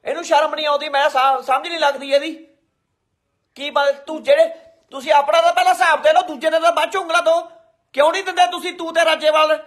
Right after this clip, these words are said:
ਇਹ ਰੁਲਦੂ ਸਿੰਘ ਮਾਨਸਾ ਨੂੰ ਸਵਾਲ ਆ ਮੇਰਾ, ਜਵਾਬ ਦੇਵੇ ਮੈਨੂੰ ਇਹ ਕਿ ਤੁਸੀਂ ਹਿਸਾਬ ਦੇਤਾ ਕਿਸਾਨੀ ਅੰਦੋਲਨ ਦਾ, ਕਰੋੜਾਂ ਰੁਪਏ ਤੁਸੀਂ ਸਰਕਾਰ ਤੋਂ ਵੀ ਖਾ ਗਏ, ਜਿਹੜਾ ਬਾਹਰੋਂ ਫੰਡ ਆਇਆ ਉਹ ਤੁਸੀਂ ਖਾ ਗਏ।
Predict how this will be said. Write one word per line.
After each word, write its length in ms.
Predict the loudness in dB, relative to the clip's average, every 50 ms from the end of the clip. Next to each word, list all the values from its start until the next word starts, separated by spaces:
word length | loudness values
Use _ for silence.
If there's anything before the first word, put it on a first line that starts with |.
| -8 -2
ਇਹ 120 | 0 2
ਰੁਲਦੂ 280 | 4 4 2 2 -2 -4
ਸਿੰਘ 200 | -2 -2 -2 -2
ਮਾਨਸਾ 300 | -4 -4 -4 -4 -2 -2
ਨੂੰ 80 | -4 -2
ਸਵਾਲ 280 | -2 -2 0 0 2 0
ਆ 80 | 0
ਮੇਰਾ, 280 | 0 0 0 0 -2 -4 -6 -12 -20 _ _ _ _
ਜਵਾਬ 380 | -12 -4 0 2 2 2 4 4
ਦੇਵੇ 220 | 2 4 4 4
ਮੈਨੂੰ 300 | 2 2 -2 -4 0 0
ਇਹ 200 | 0 2 0 -2 -4 -6 -10 -20 _ _ _ _ _ _ _ _ _ _ -4
ਕਿ 100 | -4 -4
ਤੁਸੀਂ 360 | -4 -6 -8 -8 -6 -6 -6
ਹਿਸਾਬ 380 | -4 -2 0 2 2 2 2 4
ਦੇਤਾ 280 | 4 4 4 2 0
ਕਿਸਾਨੀ 340 | -2 -2 -4 -4 -4 -4 -4
ਅੰਦੋਲਨ 320 | -2 -2 0 0 0 0
ਦਾ, 180 | 2 2 0 0 0 -4 -14 -20 _ _ _
ਕਰੋੜਾਂ 280 | -2 0 2 2 2 2
ਰੁਪਏ 300 | 2 0 0 0 0 0
ਤੁਸੀਂ 280 | 0 -2 -10 -10 -6
ਸਰਕਾਰ 360 | -4 -4 -4 0 0 0 0 2
ਤੋਂ 140 | 0 0
ਵੀ 100 | -2 0
ਖਾ 200 | 0 0 0 2
ਗਏ, 160 | 2 2 0 0 -2 -6 -20 _ _
ਜਿਹੜਾ 220 | -4 0 2 2 2
ਬਾਹਰੋਂ 320 | 4 4 4 4 4 2
ਫੰਡ 240 | 0 -2 -2 0 2
ਆਇਆ 180 | 2 2 4
ਉਹ 160 | 4 4 2 2
ਤੁਸੀਂ 300 | -2 -8 -10 -8 -4 0
ਖਾ 160 | 0 2 2
ਗਏ। 180 | 2 2 0